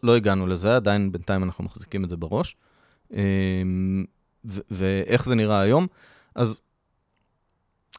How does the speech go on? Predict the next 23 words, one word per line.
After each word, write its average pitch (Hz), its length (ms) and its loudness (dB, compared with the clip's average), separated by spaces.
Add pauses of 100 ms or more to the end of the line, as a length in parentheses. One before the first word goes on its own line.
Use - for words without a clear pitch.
אני 113 120 2
אענה 127 160 2
תכף - 280 -2
על 98 60 -2
בי 85 140 -4
איי, 80 120 -4
בסדר? 120 240 2
כי 117 120 -2
ז-, 95 180 -8
כי 120 100 0
זה 110 120 2
באמת, 120 340 6
זה 127 100 4
הש-, 117 160 2 (140)
אחת 123 220 0
השאלות 117 380 -2
הכי - 200 -6
קשות 147 480 0
שנתקלים 120 500 0
בה 143 60 0
די 131 140 2
מהר. 107 240 2 (640)
אבל 95 320 -2